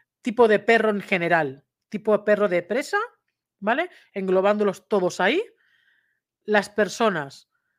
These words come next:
o sea, las únicas personas que hacen daño a ese tipo de perro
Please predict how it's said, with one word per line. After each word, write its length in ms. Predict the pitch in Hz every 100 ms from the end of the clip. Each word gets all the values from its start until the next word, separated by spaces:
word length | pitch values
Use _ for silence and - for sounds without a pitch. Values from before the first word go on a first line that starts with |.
| _ _
o 40 | -
sea, 300 | 202 190 -
las 280 | 220 214 214 311
únicas 480 | 349 349 262 202
personas 640 | - 247 - 190 160 143 -
que 180 | - 247
hacen 380 | 269 294 262
daño 500 | 208 165 156 147 139 _ _ _ _
a 220 | - 208 247
ese 260 | 285 320
tipo 400 | 311 277 233 202
de 120 | 180
perro 340 | 180 247 320